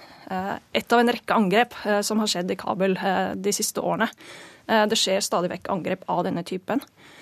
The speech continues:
Eh, så det er for så, eh, det skiller seg for så vidt ikke ut fra ang-,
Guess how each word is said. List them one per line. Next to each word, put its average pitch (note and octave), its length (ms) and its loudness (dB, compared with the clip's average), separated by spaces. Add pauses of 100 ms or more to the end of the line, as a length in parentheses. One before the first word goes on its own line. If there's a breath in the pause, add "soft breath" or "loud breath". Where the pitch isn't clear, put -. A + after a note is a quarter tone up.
(500 loud breath)
Eh, A3 300 4
så A3 160 -2
det G#3+ 80 4
er G3 40 2
for A#3+ 120 -2
så, - 220 0
eh, G#3+ 160 4
det A3 120 2
skiller - 220 2
seg F#3 160 0
for A3 80 0
så F#3 140 0
vidt F3+ 180 0
ikke - 220 -2
ut F#3+ 140 -2
fra F3+ 260 2
ang-, F3+ 180 0